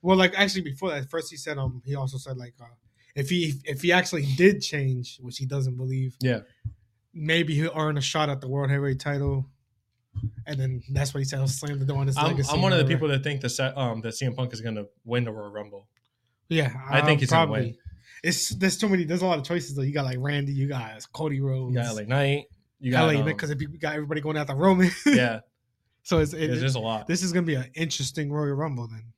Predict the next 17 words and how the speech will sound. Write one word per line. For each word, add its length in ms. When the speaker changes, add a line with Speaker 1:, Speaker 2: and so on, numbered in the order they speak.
Speaker 2:
Yeah, 220
it's 180
probably, 320
like, 120
Speaker 1:
'Cause 60
Speaker 2:
the 100
Speaker 1:
there's, 120
Speaker 2:
most 120
Speaker 1:
like, 60
four 120
Speaker 2:
interesting 20
Speaker 1:
different 400
Speaker 2:
one. 100
Speaker 1:
people, 140
people 240
that 140
can 100